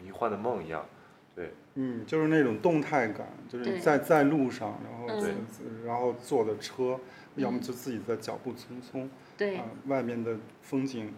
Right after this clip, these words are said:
Speaker 2: 或者人在流动，
Speaker 3: 嗯。
Speaker 2: 就那样的一个感觉，是有迷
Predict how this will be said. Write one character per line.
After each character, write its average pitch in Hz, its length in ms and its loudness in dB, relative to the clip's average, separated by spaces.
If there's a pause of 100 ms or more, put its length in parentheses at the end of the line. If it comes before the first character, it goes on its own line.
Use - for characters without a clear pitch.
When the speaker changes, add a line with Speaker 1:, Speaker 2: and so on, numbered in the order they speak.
Speaker 2:
或 120 120 -4
者 113 100 -6
人 107 320 -8
在 113 200 -2
流 104 160 -4 (160)
动， 110 220 -6 (380)
Speaker 3:
嗯。 214 180 -4
Speaker 2:
就 131 140 -6
那 127 100 2
样 120 160 0
的 104 80 -6
一 104 40 -6
个 110 60 -8 (100)
感 107 180 -12
觉， 107 180 -16
是 - 160 -6
有 117 60 -2
迷 101 240 -8